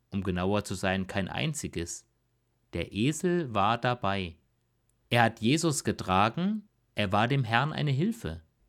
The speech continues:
Vielleicht können wir ja darin einen wichtigen Hinweis für uns erkennen. Ich muss nicht alles alleine tragen. Ich darf mir helfen lassen.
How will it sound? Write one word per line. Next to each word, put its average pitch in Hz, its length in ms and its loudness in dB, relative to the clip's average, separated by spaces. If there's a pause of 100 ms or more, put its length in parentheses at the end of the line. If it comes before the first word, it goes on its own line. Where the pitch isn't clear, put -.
(420)
Vielleicht 117 380 2
können 131 260 2
wir 131 80 2
ja 117 160 4
darin 113 420 2
einen 113 300 0
wichtigen 139 380 -2
Hinweis 117 560 0
für - 120 -6
uns 196 300 -2
erkennen. 92 560 -8 (720)
Ich - 160 -4
muss 196 300 0
nicht - 360 -4
alles 113 380 0
alleine 110 540 0
tragen. 87 580 -4 (580)
Ich - 200 -6
darf 120 360 2
mir 123 180 -2
helfen 127 440 -2
lassen. 87 480 -4